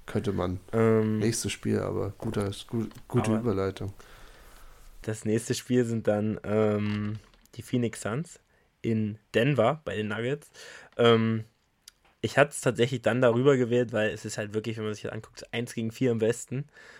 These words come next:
Speaker 2: Also, äh, eigentlich ein absolutes Topspiel und auch ein Spiel, was so von Mannschaften ist, die jetzt schon seit Jahren gut sind, äh, denen man irgendwie immer diesen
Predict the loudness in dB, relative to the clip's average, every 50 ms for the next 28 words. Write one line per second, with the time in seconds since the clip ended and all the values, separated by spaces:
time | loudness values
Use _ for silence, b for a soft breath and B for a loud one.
0 | B B B -6 -2 0 0 2 2 0 0 0 -2 -4 -6 -6 -6 -8 -12 _
1 | _ -16 -14 -14 -12 -12 -12 -8 -8 -6 -6 -6 -6 -6 -8 -8 -12 -12 -4 -4
2 | -4 -4 -4 -12 -6 -2 2 2 2 2 2 _ B B B B B B B B
3 | -6 -6 -6 -4 -6 -6 -6 -8 -8 -2 0 2 2 4 4 2 0 0 -2 -8
4 | -6 -6 -4 -2 -2 -2 -2 -2 -4 -4 -4 -6 -6 -6 -6 -6 -6 -6 -4 -4
5 | -4 -6 -2 -2 -2 -2 -2 -4 -6 -4 -4 -4 -4 -4 -4 -4 -4 -4 -2 0
6 | 0 0 0 -2 -6 _ b b b b b b b b b 0 4 4 4 6
7 | 4 2 2 2 2 0 0 -2 0 0 0 0 2 4 6 6 6 4 2 -2
8 | -4 -4 -2 -2 -2 0 0 -2 -4 -6